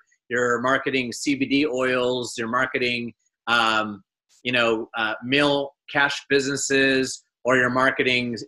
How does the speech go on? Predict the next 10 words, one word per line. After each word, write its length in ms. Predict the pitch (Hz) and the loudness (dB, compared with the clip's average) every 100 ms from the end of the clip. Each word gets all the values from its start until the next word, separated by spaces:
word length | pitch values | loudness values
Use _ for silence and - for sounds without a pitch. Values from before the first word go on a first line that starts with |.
| - | -2
any 200 | 165 170 | 2 4
network 400 | 156 151 147 143 | 4 2 0 2
marketing 380 | 147 147 139 135 | 0 2 -2 -2
company 340 | 143 139 135 | -4 -2 0
you're 160 | 135 135 | 2 2
in, 120 | 131 | 2
an 140 | 113 139 | 0 -2
M 120 | 143 | 0
L 180 | 139 127 | 0 2
M. 300 | 127 127 | 2 2